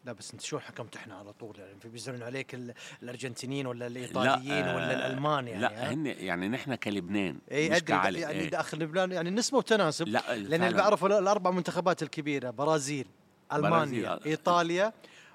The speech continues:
Speaker 1: والأرجنتين.
Speaker 2: لا، فرنسا إلها جمهور
Speaker 1: فرنسا،
Speaker 2: كبير
Speaker 1: إيه،
Speaker 2: عنا
Speaker 1: بس،
Speaker 2: بلبنان،
Speaker 1: بس
Speaker 2: إيه.
Speaker 1: قد يكون إيطاليا وألمانيا بعد نفس الأمر.
Speaker 2: عندهم جمهور.
Speaker 1: إيه.
Speaker 2: الإيطال-،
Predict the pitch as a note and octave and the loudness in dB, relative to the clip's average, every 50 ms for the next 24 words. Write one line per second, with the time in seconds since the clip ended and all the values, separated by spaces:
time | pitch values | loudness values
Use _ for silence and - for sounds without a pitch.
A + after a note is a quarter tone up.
0 | _ _ - A3 C4+ D#4 C#4 G#3 E3 E3 C#3+ C3 - - A#2+ A2 A2+ - - - | _ _ 0 2 2 4 2 2 0 -2 -4 -4 -6 -10 -10 -10 -10 -10 -8 -6
1 | G#2 G2 G#2 A2+ A2+ - - - G#2+ G#2 F#2 E3+ E3+ G3 G3+ E3+ G#2 F#2+ - G#2+ | -4 -2 -2 -2 -2 -4 -6 -6 -6 -2 0 2 4 4 4 2 0 -2 -4 -4
2 | G#2+ - E3+ F3 E3+ - E3 - - - - G3+ F3+ F3+ F3+ - - A3+ - - | -4 -2 -2 -2 0 -2 -2 -4 -4 -6 -8 -8 -6 -4 -4 -4 -4 -4 -4 -4
3 | G#3 F#3 G3 F#3 - A3 G3+ F#3+ F#3 - G#3+ G#3+ G3 G3 F#3+ F#3+ F#3+ F#3+ G3+ G#3 | -4 -4 -6 -6 -4 -4 -4 -4 -2 0 -2 0 0 0 -2 -2 0 0 0 2
4 | G3+ G3 F#3+ F3+ F3+ E3 F3 E3+ D3+ E3+ E3+ D#3 - - - - B2 F3+ F#3+ E3 | 2 2 2 2 2 2 2 0 0 -2 -4 -4 -6 -8 -2 0 0 4 6 6
5 | F3 C#3 A2+ A#2+ A2+ G#2+ G#2 A2 A2 G2 F2+ - - - A#2+ A#2+ A2 F#2+ F#2+ E2+ | 6 8 6 4 2 2 2 2 2 2 2 -2 -6 -10 -10 -8 -6 -4 -4 -4
6 | F2+ - | -4 -4